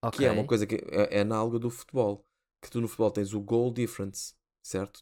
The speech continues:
Speaker 1: Tens uma
Speaker 2: Certo,
Speaker 1: equipa e que
Speaker 2: certo,
Speaker 1: é fa-,
Speaker 2: certo.
Speaker 1: usado para fator de desempate. E normalmente quando tens uma equipa com um goal difference muito positivo, quer dizer que marca muitos mais gols do que o que sofre, então é sinal que é uma equipa que pratica futebol ofensivo. Pois bem, eu
Speaker 2: Ok.
Speaker 1: acho que nós devíamos medir as equipas pelo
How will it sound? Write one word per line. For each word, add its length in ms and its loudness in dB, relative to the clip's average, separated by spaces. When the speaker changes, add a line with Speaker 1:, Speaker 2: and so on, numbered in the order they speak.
Speaker 1:
Tens 180 -2
uma 100 0
Speaker 2:
Certo, 180 4
Speaker 1:
equipa 240 -2
e 40 -6
que 0 -
Speaker 2:
certo, 180 2
Speaker 1:
é 80 0
fa-, 60 0
Speaker 2:
certo. 120 0
Speaker 1:
usado 200 0
para 100 -12
fator 260 -6
de 60 -6
desempate. 540 -4
E 40 -6
normalmente 240 -4
quando 100 -10
tens 120 -4
uma 80 -2
equipa 240 -6
com 180 -2
um 40 -2
goal 180 0
difference 360 -4
muito 180 -6
positivo, 460 -6
quer 100 -2
dizer 140 -6
que 100 -10
marca 220 -6
muitos 260 -4
mais 160 -4
gols 180 -8
do 60 -20
que 60 -4
o 60 0
que 120 -14
sofre, 320 -2
então 180 -2
é 60 0
sinal 200 -4
que 80 -6
é 20 0
uma 60 -2
equipa 240 -6
que 60 -14
pratica 340 -6
futebol 460 -4
ofensivo. 500 -8
Pois 140 2
bem, 160 2
eu 80 4
Speaker 2:
Ok. 60 6
Speaker 1:
acho 100 4
que 40 4
nós 100 4
devíamos 260 0
medir 280 -2
as 140 0
equipas 460 -4
pelo 440 -2